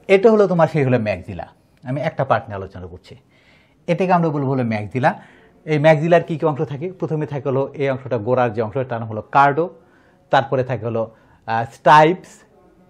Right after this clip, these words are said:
লম্বা হাতলের মতো যে অংশটা, এই স্টাইপস থেকে একটা অংশ বের হয়ে আসছে, তার নাম হলো ম্যাক্সিলারি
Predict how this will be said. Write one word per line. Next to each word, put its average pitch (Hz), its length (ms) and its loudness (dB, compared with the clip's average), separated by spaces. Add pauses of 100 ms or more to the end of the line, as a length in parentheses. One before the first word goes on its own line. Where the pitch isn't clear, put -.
(500)
লম্বা 113 220 2
হাতলের 143 380 2
মতো 143 160 -2
যে 139 120 0
অংশটা, 147 320 -2 (140)
এই 143 120 -4
স্টাইপস 165 480 2 (100)
থেকে 185 180 -2
একটা 147 400 -4
অংশ 135 140 -6 (200)
বের 127 180 2
হয়ে 156 120 4
আসছে, - 180 -8
তার 127 220 -4
নাম 123 200 -4
হলো 117 120 -4 (340)
ম্যাক্সিলারি 120 580 -2